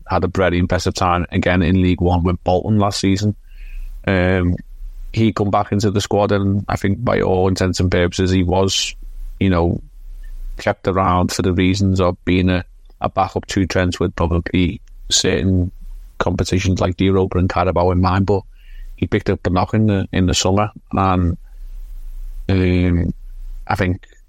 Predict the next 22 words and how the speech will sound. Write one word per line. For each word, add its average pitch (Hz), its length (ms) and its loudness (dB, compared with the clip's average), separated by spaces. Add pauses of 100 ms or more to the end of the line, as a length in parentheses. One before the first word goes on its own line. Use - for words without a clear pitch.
(260)
you 101 60 0
know, 85 140 0
the, 87 160 0
the, 92 260 0
there's 104 140 0
not 104 180 2
actually 101 220 -2
been 95 160 2
any 92 180 2
clarification 90 640 -2
about 90 140 0
what 87 160 -2
this - 180 -2
injury 90 400 2
is, 90 200 2
but 85 340 0 (160)
he's 101 160 0
still 87 320 0
out. 90 180 0
He's 90 140 0
not 82 220 -2
been, 85 340 2